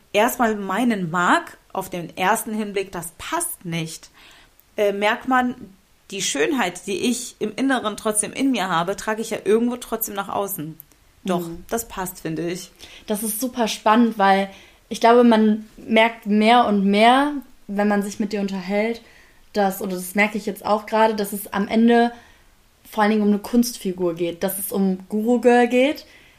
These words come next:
Speaker 2: ähm, die sich nach außen hin verkauft. Und ich glaube, das macht dir auch super viel Spaß und Freude. Und du bleibst aber auf einem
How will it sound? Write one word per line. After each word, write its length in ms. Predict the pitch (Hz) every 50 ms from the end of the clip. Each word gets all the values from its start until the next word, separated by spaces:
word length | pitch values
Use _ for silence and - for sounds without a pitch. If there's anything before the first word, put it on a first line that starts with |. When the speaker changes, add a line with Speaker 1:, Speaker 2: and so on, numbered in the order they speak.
| _ _ _ -
Speaker 2:
ähm, 580 | 202 190 190 190 190 190 190 190 190 190 190 - - _ -
die 100 | 220 226
sich 140 | 208 214 214
nach 160 | 214 196 196
außen 320 | - 202 208 214 214 - 226
hin 100 | 196 190
verkauft. 760 | - 196 185 - - - 214 202 208 233 311 330 - - -
Und 320 | - 208 202 202 196 - -
ich 120 | - - -
glaube, 200 | - 208 202 208
das 140 | 190 - -
macht 200 | 220 214 214 -
dir 80 | 208 190
auch 40 | 185
super 260 | - 240 - - 247
viel 180 | 247 - 214 196
Spaß 460 | - - - - 190 202 226 - -
und 100 | 202 185
Freude. 400 | - - 208 196 208 233 262 262 - - - - -
Und 80 | - 220
du 60 | 208
bleibst 340 | 196 214 233 330 - - 262
aber 160 | 226 226 -
auf 140 | 220 - -
einem 260 | 220 214 214 214